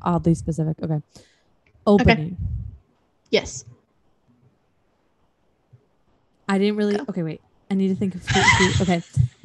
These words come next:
Speaker 1: I have so many.
Speaker 2: I'm gonna open
Speaker 1: Okay.
Speaker 2: Spotify so I can get an idea.
Speaker 1: Okay.
Speaker 2: You have to
Speaker 1: I
Speaker 2: pick. So
Speaker 1: should've,
Speaker 2: we're picking
Speaker 1: shit.
Speaker 2: four people total.
Speaker 1: I guess four people, but I might throw, okay, here's what I'm thinking.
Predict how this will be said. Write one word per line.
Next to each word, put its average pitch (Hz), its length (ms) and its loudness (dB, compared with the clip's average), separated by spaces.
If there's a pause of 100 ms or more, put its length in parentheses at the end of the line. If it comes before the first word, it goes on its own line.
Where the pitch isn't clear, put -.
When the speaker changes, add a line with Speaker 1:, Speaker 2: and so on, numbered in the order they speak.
(260)
Speaker 1:
I 220 80 4
have 220 300 2
so 220 300 2
many. 202 380 2
Speaker 2:
I'm 247 100 4
gonna 277 180 4
open 285 480 4
Speaker 1:
Okay. 277 80 2
Speaker 2:
Spotify 285 220 0
so 277 180 0
I 240 60 8
can 233 160 0
get 208 120 0
an 202 60 -2
idea. 220 400 2 (480)
Speaker 1:
Okay. 196 380 2
Speaker 2:
You 247 80 10
have 262 120 6
to - 120 -4
Speaker 1:
I - 60 8
Speaker 2:
pick. 254 100 10
So - 160 8
Speaker 1:
should've, 262 80 12
Speaker 2:
we're 294 100 10
picking 302 340 8
Speaker 1:
shit. - 200 4
Speaker 2:
four 254 320 12
people 240 320 10
total. 233 580 10 (960)
Speaker 1:
I 220 160 2
guess 208 460 -2
four 196 300 -2
people, 180 320 -2
but 185 200 -4
I 190 120 -2
might 185 360 -4
throw, 202 140 -10 (260)
okay, 196 180 -2 (280)
here's 339 180 0
what 285 80 0
I'm 185 140 -2
thinking. 190 180 -12